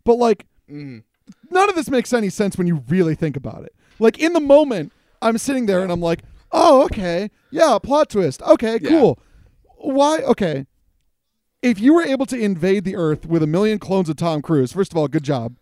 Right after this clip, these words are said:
Speaker 1: You did it. That, that, that would
Speaker 2: Yeah.
Speaker 1: do it.
Speaker 2: Yeah,
Speaker 1: And,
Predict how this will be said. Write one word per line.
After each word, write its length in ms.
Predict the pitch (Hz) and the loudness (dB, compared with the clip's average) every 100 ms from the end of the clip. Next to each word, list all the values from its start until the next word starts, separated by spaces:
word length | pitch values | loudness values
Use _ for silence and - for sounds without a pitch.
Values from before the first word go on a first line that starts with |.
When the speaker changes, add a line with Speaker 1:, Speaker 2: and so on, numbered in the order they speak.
| _ _ _ - | _ _ _ -10
Speaker 1:
You 80 | 147 | -4
did 160 | 151 | -2
it. 140 | 127 - - - - - - _ - | -2 -6 -12 -20 -20 -20 -20 _ -20
That, 320 | 277 185 170 | -12 -10 -8
that, 240 | 185 165 170 | -4 -4 0
that 100 | 165 | 2
would 80 | 165 | 4
Speaker 2:
Yeah. 40 | |
Speaker 1:
do 180 | 175 147 | 4 2
it. 120 | 117 _ _ | -2 _ _
Speaker 2:
Yeah, 140 | 165 | -8
Speaker 1:
And, 20 | 135 | 0